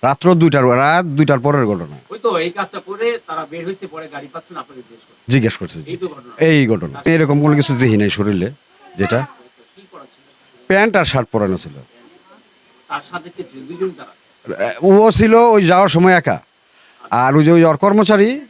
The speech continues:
Speaker 1: ওই যে দুই তিনবার আইসে গেছে, বাজারের দোকানদারও দেখছে, মহসিনের দোকান থেকে সিগারেট, বিড়ি, সেভেন আপ, সুমন আপ, কোক টোক কিনছে,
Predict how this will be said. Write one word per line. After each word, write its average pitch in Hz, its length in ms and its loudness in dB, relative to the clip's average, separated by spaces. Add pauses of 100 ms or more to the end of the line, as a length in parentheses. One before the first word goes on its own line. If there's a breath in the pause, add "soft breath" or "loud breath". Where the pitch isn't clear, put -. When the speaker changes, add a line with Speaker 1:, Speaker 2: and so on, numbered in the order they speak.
(540)
Speaker 1:
ওই 147 140 4
যে 160 80 4
দুই 160 140 4
তিনবার 185 280 2
আইসে 165 240 0
গেছে, 170 260 2
বাজারের 160 320 2
দোকানদারও 160 480 2
দেখছে, 170 300 0
মহসিনের 151 460 2
দোকান 156 280 2
থেকে 151 200 0
সিগারেট, 143 300 0
বিড়ি, 147 280 0 (260 soft breath)
সেভেন 135 320 0
আপ, 131 80 0
সুমন 143 280 0
আপ, 143 180 -2
কোক 135 180 0
টোক 131 160 -2
কিনছে, 139 360 0